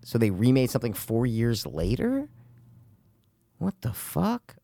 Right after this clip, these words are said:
Or it's just the remake sequel. So the, the original remake was nineteen ninety-eight, and this is the remake sequel. Uh, it's either one of those, but I can't figure out which one. I know you can't say. I'm just trying to figure out which one it is.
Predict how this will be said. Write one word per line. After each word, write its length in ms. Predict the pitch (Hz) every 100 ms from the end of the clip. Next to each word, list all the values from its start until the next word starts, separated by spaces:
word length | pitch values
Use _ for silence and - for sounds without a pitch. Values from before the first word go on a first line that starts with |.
| -
Or 320 | 156 165 147
it's 180 | 120 -
just 400 | 139 123 113 -
the 80 |
remake 640 | 107 107 117 151 151 113 98
sequel. 640 | - 92 87 65 60 58 - _
So 120 | -
the, 160 | 113 110 98 85
the 140 | 107
original 380 | 104 120 143 135
remake 300 | 117 120 110
was 100 | 98
nineteen 300 | 98 101 101
ninety-eight, 420 | 104 95 117 117
and 140 | 69 107
this 120 | 101
is 60 | 98
the 100 | 95
remake 720 | 87 90 113 156 156 101 -
sequel. 600 | - 95 78 69 52 - _ _ _ _ _ _ _ _ _ _ _ _ _ _ _ _ _ _ _ _ _ _ _ _ _ _ _ _ _ _ 339 _ _ _ _ _ _ _ _ - 196 _ 127
Uh, 120 | 127 73 87
it's 160 | 139
either 180 | 180 175
one 140 | 160 160
of 60 |
those, 320 | 175 180 117
but 120 | 104 131
I 100 | 117
can't 220 | 165 131
figure 200 | 143 143
out 120 | 123
which 180 | 131 123
one. 140 | 131
I 100 | 113
know 80 | 135
you 80 | 139
can't 180 | 131 113
say. 140 | 160
I'm 80 | 127
just 100 | 104
trying 140 | 123
to 40 | 117
figure 200 | 127 117
out 80 | 107
which 200 | 117 -
one 140 | 113
it 120 | 98
is. 460 | 131 123 82 -